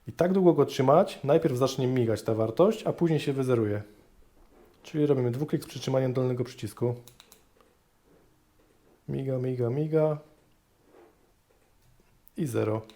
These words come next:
I możemy puścić. I w tym momencie mamy dystans dzienny wyzerowany. W opisie pod filmem znajdziecie link do strony z projektem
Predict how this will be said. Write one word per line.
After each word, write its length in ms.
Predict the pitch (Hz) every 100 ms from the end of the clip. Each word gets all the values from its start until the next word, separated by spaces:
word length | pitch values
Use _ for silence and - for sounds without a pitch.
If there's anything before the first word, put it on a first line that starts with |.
| _ - -
I 40 | 165
możemy 300 | 135 131 127
puścić. 640 | 117 - 107 - - _ - _ _ -
I 60 | 185
w 40 |
tym 120 | 160
momencie 300 | 143 135 127
mamy 160 | 123 120
dystans 340 | 117 - 113
dzienny 280 | 113 113 113
wyzerowany. 640 | 123 135 139 120 104 110 113 - _ _ _ _ _ _ _ _ _
W 120 | -
opisie 280 | - 143 170
pod 160 | 151 -
filmem 400 | 101 92 107 139
znajdziecie 540 | 113 110 104 101 104
link 420 | 110 98 98 117
do 580 | 107 98 95 95 95 92 -
strony 380 | - 107 95
z 60 | 101
projektem 460 | - 98 - 98